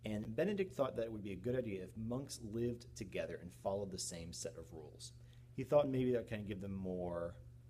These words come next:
um, discipline and more reliance on each other.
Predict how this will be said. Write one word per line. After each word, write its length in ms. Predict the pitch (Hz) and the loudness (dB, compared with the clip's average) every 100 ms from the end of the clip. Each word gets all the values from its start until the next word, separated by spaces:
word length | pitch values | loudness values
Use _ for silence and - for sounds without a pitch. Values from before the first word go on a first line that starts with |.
| - | -10
um, 400 | 82 78 76 80 - - - - - 98 | -8 -8 -8 -12 -12 -16 -18 -18 -8 2
discipline 720 | 123 - - 113 107 104 104 | 2 2 0 0 0 0 -2
and 480 | 90 87 85 87 90 | -4 -4 -4 -6 -8
more 240 | 104 101 98 | -4 0 0
reliance 480 | 90 85 87 90 80 | 0 -2 -4 -4 -6
on 100 | - | -8
each 220 | - 92 | -6 -6
other. 220 | - | -6